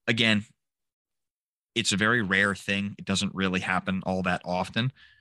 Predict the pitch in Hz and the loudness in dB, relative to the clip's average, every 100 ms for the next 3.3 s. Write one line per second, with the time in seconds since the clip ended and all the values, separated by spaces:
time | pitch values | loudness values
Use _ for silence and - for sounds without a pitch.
0 | _ _ - 90 90 87 85 85 _ _ | _ _ -4 0 2 0 -2 -6 _ _
1 | 123 113 90 107 - - - _ _ _ | -2 0 0 -2 0 -2 -4 _ _ _
2 | _ _ _ - 196 202 175 170 156 147 | _ _ _ 2 4 6 6 4 2 2
3 | 147 160 | 2 0